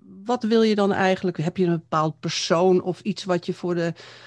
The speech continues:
voor de camera wil hebben, voor je lens, dat je zegt van, "Wow, die zou ik wel eens een keertje willen fotograferen, want die heeft zo'n markante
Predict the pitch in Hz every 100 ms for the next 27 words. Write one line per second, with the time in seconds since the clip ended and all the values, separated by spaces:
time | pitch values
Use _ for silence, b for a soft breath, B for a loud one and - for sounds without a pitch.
0 | B - 185 175 175 175 156 165 165 165
1 | 165 170 160 165 - 170 175 170 170 170
2 | - 160 175 - - - 131 180 190 113
3 | 101 185 226 208 175 170 170 175 170 190
4 | 175 180 170 170 160 156 170 180 165 190
5 | 180 160 147 165 160 - 160 151 - 165
6 | 170 175